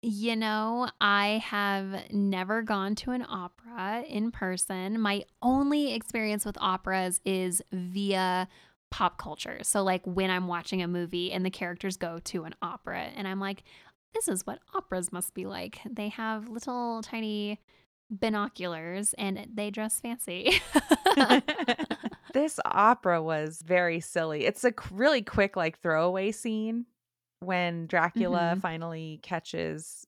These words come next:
Speaker 2: uh, Mina at the opera. And you look down and it's all of these guys. I think it's all men. I, I can't remember anymore, but they're just standing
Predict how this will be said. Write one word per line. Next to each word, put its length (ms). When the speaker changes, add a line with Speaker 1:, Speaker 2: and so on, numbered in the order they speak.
Speaker 2:
uh, 200
Mina 580
at 120
the 120
opera. 520
And 140
you 160
look 260
down 580
and 160
it's 300
all 220
of 80
these 440
guys. 440
I 80
think 180
it's 160
all 140
men. 440
I, 220
I 40
can't 220
remember 240
anymore, 500
but 280
they're 160
just 400
standing 800